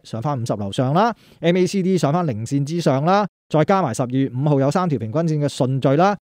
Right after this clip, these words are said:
所以你見到股價持續攀升㗎。直至到二月初嘅時候呢，十四日R S I終於落返五十樓下啦，M A C D呢亦都去到二月尾段嘅時候呢，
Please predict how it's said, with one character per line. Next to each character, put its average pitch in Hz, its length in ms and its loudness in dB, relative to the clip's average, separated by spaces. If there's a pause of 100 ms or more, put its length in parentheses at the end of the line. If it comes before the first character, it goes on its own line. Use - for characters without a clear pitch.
(140)
所 208 160 2
以 - 20 2
你 165 80 2
見 151 160 0
到 151 200 4
股 151 260 -4
價 139 240 -2
持 - 260 -12
續 90 380 -8 (140)
攀 120 340 -8
升 110 300 -8
㗎。 92 100 -10 (340)
直 - 140 4
至 247 180 2
到 247 140 6
二 254 60 -2
月 208 360 2
初 - 260 -2 (180)
嘅 220 120 2
時 143 160 -2
候 131 120 0
呢， 196 120 2
十 156 160 -2
四 160 120 0
日 151 40 4
R 175 340 2
S 196 140 2
I 196 100 2
終 226 400 0
於 214 120 4
落 175 140 6
返 180 200 0
五 147 120 0
十 156 80 2
樓 117 260 -4
下 123 220 0
啦 143 180 2 (240)
，M 196 180 2
A 202 140 4
C 196 260 0
D 190 200 2
呢 190 180 4
亦 143 120 0
都 190 220 0
去 156 140 2
到 147 80 2
二 147 60 4
月 131 400 0
尾 127 320 0
段 135 160 0
嘅 131 200 -4
時 95 140 -6
候 101 100 -4
呢， 151 160 2